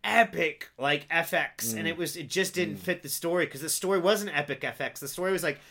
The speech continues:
Speaker 1: four kids at this weird institution. No one's quite sure what's
Speaker 2: Mm-hmm.
Speaker 1: going on. It was total isolation. And so the
Speaker 2: Mm.
Speaker 1: minute you started throwing in some big flashing lights, it was like, uh,
Speaker 2: Yeah.
Speaker 1: okay.
Speaker 2: See, this is, this is one of the reasons why I think you would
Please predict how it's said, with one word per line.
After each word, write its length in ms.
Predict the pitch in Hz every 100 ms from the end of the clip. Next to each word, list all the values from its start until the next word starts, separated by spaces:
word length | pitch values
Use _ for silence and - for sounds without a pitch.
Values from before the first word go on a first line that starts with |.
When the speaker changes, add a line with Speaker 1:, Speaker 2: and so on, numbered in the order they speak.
| -
Speaker 1:
four 360 | - - 170 180
kids 300 | - 185 165
at 80 | 151
this 180 | 139 123
weird 420 | 123 160 170 160
institution. 880 | 160 147 156 143 160 175 - 147 131 - _
No 200 | 131 147
one's 200 | 165 160
quite 320 | 107 165 156
sure 160 | - 156
what's 140 | 147
Speaker 2:
Mm-hmm. 60 | -
Speaker 1:
going 220 | 143 131
on. 160 | 151 151
It 120 | 143
was 180 | 147 -
total 840 | - - 156 160 175 180 175 147
isolation. 720 | 123 123 - 110 104 - 104 - - _
And 100 | 139
so 180 | 139 156
the 160 | 139 143
Speaker 2:
Mm. 60 |
Speaker 1:
minute 240 | 151 185 170
you 100 | 165
started 300 | - 165 143
throwing 260 | 156 160 156
in 100 | 127
some 200 | 139 123
big 200 | 165 143
flashing 560 | - 147 160 - 151
lights, 320 | 135 180 175
it 100 | 131
was 140 | 135 113
like, 220 | 113 -
uh, 600 | 117 110 110 113 113 113 - _ 90
Speaker 2:
Yeah. 200 | 90 87 -
Speaker 1:
okay. 380 | - 147 107 151
Speaker 2:
See, 220 | - 131 123
this 240 | 131 -
is, 300 | 156 139 113
this 240 | 123 135
is 180 | 147 131
one 280 | 123 135 147
of 60 | 139
the 80 |
reasons 320 | 139 131 123 117
why 120 | 110
I 60 |
think 260 | 104 113 -
you 80 | 101
would 140 | 92